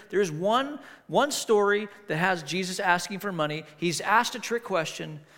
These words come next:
"Should, should the people pay taxes to, to Rome?" And Jesus asked if there's anyone in the, in the, in the,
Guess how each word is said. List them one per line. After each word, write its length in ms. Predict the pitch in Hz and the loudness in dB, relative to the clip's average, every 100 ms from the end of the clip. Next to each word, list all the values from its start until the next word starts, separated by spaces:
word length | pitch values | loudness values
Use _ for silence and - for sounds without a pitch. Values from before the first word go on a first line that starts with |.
| - | -20
"Should, 400 | - - 190 190 | -6 2 2 0
should 180 | - 196 | -6 -6
the 60 | 165 | -4
people 260 | 208 214 | -4 -4
pay 180 | 175 202 | -4 -4
taxes 720 | 202 185 190 - 175 170 - - _ - | 0 0 0 -4 -8 -8 -12 -16 _ -6
to, 160 | 170 | -6
to 200 | - 185 | -4 -6
Rome?" 460 | 160 151 151 156 151 - - | -2 0 0 -2 -8 -18 -10
And 160 | 147 151 | -8 -4
Jesus 320 | 185 202 180 | -4 -4 -4
asked 320 | 190 190 185 | 0 0 0
if 100 | 165 | -4
there's 200 | 156 139 | -4 -2
anyone 340 | 185 202 196 190 | -4 -2 -2 -4
in 60 | |
the, 120 | 165 | -6
in 80 | 165 | -6
the, 160 | 160 160 | -8 -8
in 80 | 160 | -8
the, 220 | 156 | -10